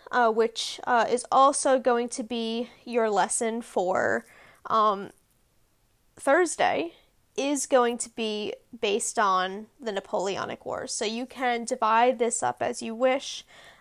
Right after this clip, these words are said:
I'm probably going to be dividing it up into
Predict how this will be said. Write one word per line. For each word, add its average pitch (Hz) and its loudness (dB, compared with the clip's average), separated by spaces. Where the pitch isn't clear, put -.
I'm 294 2
probably 240 2
going 226 0
to 226 -8
be 220 -8
dividing 208 0
it 202 -4
up - -2
into 202 -6